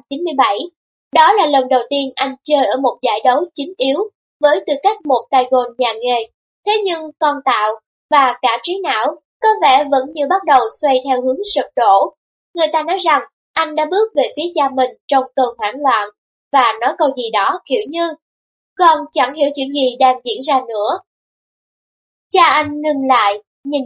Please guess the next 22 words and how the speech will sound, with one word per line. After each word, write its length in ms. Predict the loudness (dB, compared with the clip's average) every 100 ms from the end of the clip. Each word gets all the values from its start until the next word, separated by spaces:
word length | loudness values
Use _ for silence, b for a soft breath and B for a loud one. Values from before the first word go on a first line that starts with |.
| 0
vào 140 | 0
mắt 180 | 0 -6 0
Tiger 380 | 0 2 2 0 0
và 100 | -2
nói, 300 | -2 -2 -2 -4 _ _ _ _ _ _ -4
"Tiger, 480 | 0 2 4 4 2 -2 _ _ 2
con 240 | 4 4 2
từng 200 | -2 2
làm 140 | 0 0
việc 140 | -4 -2
này 160 | -2 -2
rồi 120 | -4 -4
mà, 240 | -2 -2 -4 _ _ _ -2
cứ 160 | 0
làm 180 | 2 2 2
đúng 160 | 0
những 180 | 0 -8
gì 140 | -4 -4 -2
con 160 | 0 0 0
cần 100 | -4 0
làm 240 | 0 0 -2
thôi." 240 | 0 2